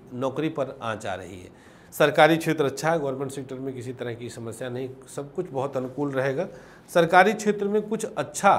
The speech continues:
करने का प्रयास आज सफल होगा। दाम्पत्य जीवन के लिए भी क्या पूछना है, दाम्पत्य जीवन में कुछ बहुत सकारात्मक करेंगे आप। मैरिड लाइफ संतान का सुख देगा, संतान के दायित्व की पूर्ति करेंगे, बच्चों की शादियां कर सकते हैं आज।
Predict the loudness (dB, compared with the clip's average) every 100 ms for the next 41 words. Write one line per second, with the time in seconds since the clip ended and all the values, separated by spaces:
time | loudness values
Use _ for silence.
0 | 2 -10 -20 -20 -14 -2 0 2 2 2
1 | 0 2 6 8 6 2 0 -6 -8 -8
2 | -8 -8 -2 -2 -2 -6 -6 -6 -4 -6
3 | -8 -12 -10 -10 -12 -6 -4 -2 -4 -10
4 | -10 -12 -10 -10 -12 -14 -10 -10 -8 -8
5 | -10 -10 -14 -18 -20 -20 -4 2 4 4
6 | 2 0 2 0 -2 -8 -6 -6 -4 -4
7 | -4 -4 -6 -4 -2 -2 -2 -2 -8 -20
8 | -20 -20 -20 -20 -20 -20 -20 -20 -10 -4
9 | 4 4 4 0 -4 -6 -6 -2 -2 -4
10 | -4 0 0 0 -2 2 2 2 -2 -4
11 | -2 -2 -4 -2 -2 -2 -2 -2 -4 -2
12 | -6 -6 -2 0 2 2 2 -2 -6 -10
13 | -10 -8 -8 -10